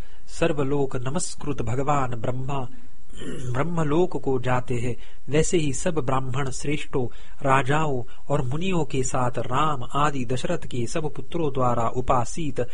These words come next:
श्री वशिष्ठ जी अपने आश्रम को गए। तदुपरांत अपने आश्रम स्थान से उन्होंने अपने चरणों पर गिरे हुए राम आदि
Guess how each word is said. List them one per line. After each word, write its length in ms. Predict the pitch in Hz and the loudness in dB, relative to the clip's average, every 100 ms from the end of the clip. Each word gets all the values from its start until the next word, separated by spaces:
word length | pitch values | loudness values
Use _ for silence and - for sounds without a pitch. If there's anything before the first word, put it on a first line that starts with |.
| - - | -2 -2
श्री 260 | - - 131 | 0 0 0
वशिष्ठ 460 | 107 123 180 - 147 | 2 0 0 0 0
जी 300 | 120 120 107 - - | 0 0 0 -2 -2
अपने 280 | 147 151 143 | 0 0 0
आश्रम 420 | 113 117 - 123 | 0 0 -2 -2
को 200 | 120 175 | 0 0
गए। 240 | 143 110 95 - - - - - - - - - - - - - - - - - - - - - - - - - - - - - - - - - - | 0 0 0 0 0 0 0 0 -2 -2 -2 -2 -2 -2 0 0 0 0 -2 -2 -2 -2 -2 -2 -2 0 0 0 0 0 0 0 0 -2 -2 -2 0
तदुपरांत 680 | 135 165 185 190 190 185 | 0 0 0 2 0 0
अपने 300 | 151 - 151 | 0 0 0
आश्रम 420 | 175 165 - 170 | 0 0 0 -2
स्थान 400 | 160 - 160 160 | -2 -2 -2 0
से 220 | 160 - 156 | 0 0 0
उन्होंने 520 | 143 131 139 151 139 | 0 0 0 -2 -2
अपने 300 | 127 - 143 | -2 -2 -2
चरणों 480 | 127 156 160 147 127 | -2 0 0 0 0
पर 180 | 131 | 0
गिरे 300 | 127 127 160 | 0 0 0
हुए 320 | 143 131 123 123 | 0 0 0 0
राम 360 | 123 147 131 | 0 0 0
आदि 380 | 127 135 135 123 | 0 0 0 0